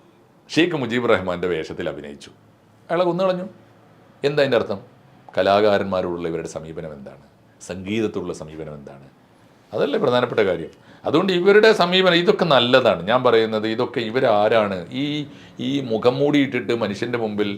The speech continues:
ഈ പറഞ്ഞു നടക്കുന്നുണ്ടല്ലോ, "ഞങ്ങൾ വലിയ, ആ, ധാർമ്മികവാദികളാണ്, ഞങ്ങൾ പരിസ്ഥിതിവാദികളാണ്, ഞങ്ങൾ ദളിത് മൗലികവാദികളാണ്" എന്നൊക്കെ പറയുന്നുണ്ടല്ലോ. ഈ ഇവരുടെയൊക്കെ യഥാർത്ഥ നിറം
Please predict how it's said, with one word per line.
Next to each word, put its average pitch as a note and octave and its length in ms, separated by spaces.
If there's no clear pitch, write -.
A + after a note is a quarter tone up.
ഈ G2+ 40
പറഞ്ഞു G#2+ 280
നടക്കുന്നുണ്ടല്ലോ, E2+ 600
"ഞങ്ങൾ E2+ 260
വലിയ, E2 320
ആ, - 20
ധാർമ്മികവാദികളാണ്, D#2+ 920
ഞങ്ങൾ E2 160
പരിസ്ഥിതിവാദികളാണ്, D#2+ 1000
ഞങ്ങൾ E2+ 240
ദളിത് B2 360
മൗലികവാദികളാണ്" E2+ 880
എന്നൊക്കെ G#2 300
പറയുന്നുണ്ടല്ലോ. A2+ 520
ഈ - 20
ഇവരുടെയൊക്കെ A2 520
യഥാർത്ഥ G2 360
നിറം E2+ 180